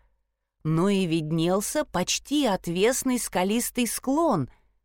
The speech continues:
в камне которого были высечены фасады бесчисленных домов. "Не может быть!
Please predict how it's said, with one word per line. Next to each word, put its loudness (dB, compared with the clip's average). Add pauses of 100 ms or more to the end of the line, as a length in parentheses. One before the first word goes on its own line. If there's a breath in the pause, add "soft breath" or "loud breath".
в -20
камне 0
которого 2
были 2
высечены 0 (300 loud breath)
фасады 0
бесчисленных -2
домов. 0 (2500)
"Не 2
может 4
быть! 0